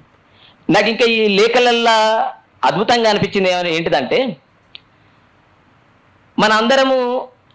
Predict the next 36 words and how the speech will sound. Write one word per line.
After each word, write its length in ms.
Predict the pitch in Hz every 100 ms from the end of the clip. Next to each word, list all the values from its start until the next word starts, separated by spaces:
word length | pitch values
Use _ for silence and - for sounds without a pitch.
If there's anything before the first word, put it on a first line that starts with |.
| _ _ -
లేఖలు 340 | 170 226 233
చదువుతా 300 | 214 202 208
అంటే 600 | 196 190 214 190 202 - - _ _ _ _
నాకు 220 | 190 190 190
ఈ 100 | 185
ఉత్తరం 340 | 175 208 196
రాసినన్నట్టుగా 580 | 175 170 180 175 165 156
ఉంటది 240 | 143 147
కానీ, 360 | 131 143 208 151 _ - -
నగిల 300 | 156 220 254
రమేష్ 340 | 233 220 202
లేఖలు 300 | 185 196 202
చదువుతా 260 | 185 185 175
అంటే 520 | 165 185 165 226 214 _ _ _ _ 139
మన 160 | 143
భుజం 260 | 135 143 170
మీద 220 | 170 151
చేసి, 400 | 139 127 170 185 -
"అరే, 340 | 120 135 127 131 -
నేను 140 | 127
వానికి 460 | 131 123 139 170 147 -
ఈ 40 |
ముచ్చట 260 | 131 135 170
చెప్పిండ్రా" 320 | 160 160 139
అన్నట్టు 480 | 135 139 - 170 139
మనతోటి 320 | 156 190 208
మాట్లాడినట్టుగా 680 | 185 190 220 226 226 208 190
ఉంటది 200 | 151 131
అది. 160 | 104 - _ _ _ _ _ _ _ - - -
ఆ 60 |
లేఖలు 380 | 127 139 175 208
చదువుతా 220 | 196 190
అంటే 460 | 160 127 208 254 - _ - -
ఆయన 180 | 147 208
చెప్పినట్టుగా 580 | 302 285 262 254 262 247
అనిపించదు. 520 | 208 208 233 180 123